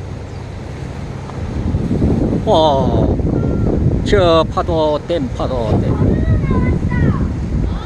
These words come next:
부서질 대로 부서져라, 바다야.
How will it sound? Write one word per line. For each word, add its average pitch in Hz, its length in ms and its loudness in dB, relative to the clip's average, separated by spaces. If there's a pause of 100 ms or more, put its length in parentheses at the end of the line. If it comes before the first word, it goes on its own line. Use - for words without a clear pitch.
(2750)
부서질 247 560 0
대로 269 380 4
부서져라, 117 1000 -6 (100)
바다야. - 480 -8